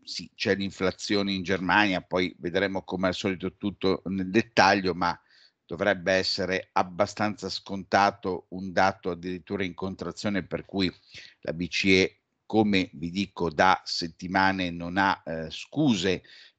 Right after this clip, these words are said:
per effettuare un secondo taglio nella riunione di giovedì, eh, ma, eh, è, sarà molto interessante vedere se, come temo,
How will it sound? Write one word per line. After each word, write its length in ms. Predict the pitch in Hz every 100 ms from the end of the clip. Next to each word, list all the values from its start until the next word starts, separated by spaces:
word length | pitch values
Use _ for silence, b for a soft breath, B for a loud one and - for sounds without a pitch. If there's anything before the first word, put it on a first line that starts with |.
| _
per 300 | 95 95 92
effettuare 960 | - - - 92 95 92 92 90 -
un 180 | 120 113
secondo 540 | - 92 98 95 92
taglio 560 | - 98 98 95 90 85 87
nella 380 | 92 110 107 95
riunione 640 | 90 90 98 101 92 87 -
di 280 | 80 98 87
giovedì, 560 | 95 104 127 110 139 B B B B B
eh, 260 | - 98 98
ma, 400 | 117 156 117 -
eh, 680 | - 98 98 98 95 92 -
è, 220 | 120 -
sarà 240 | - 117 110
molto 320 | 160 160 101
interessante 920 | 87 95 95 117 110 104 - 107 - -
vedere 720 | 123 113 98 98 104 104 -
se, 480 | - - 127 - _
come 460 | 127 120 107 127
temo, 520 | - 104 98 101 95